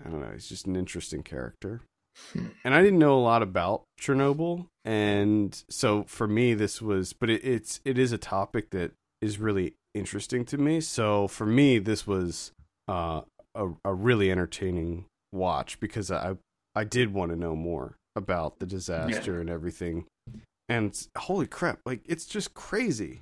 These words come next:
Speaker 1: Like, when you think about what happened, it's crazy. I mean,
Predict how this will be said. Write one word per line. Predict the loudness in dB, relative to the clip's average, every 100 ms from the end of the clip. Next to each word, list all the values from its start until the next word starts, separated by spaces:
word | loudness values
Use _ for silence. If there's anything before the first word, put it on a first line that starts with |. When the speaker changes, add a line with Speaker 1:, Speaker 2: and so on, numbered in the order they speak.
| _
Speaker 1:
Like, | -6 2
when | 2
you | 4
think | 2 0
about | 2 4 4
what | 2
happened, | 2 0 0 0 -2 _ -12
it's | -10
crazy. | -10 -12 -2 0 2 0 -2 0
I |
mean, | 4 6 4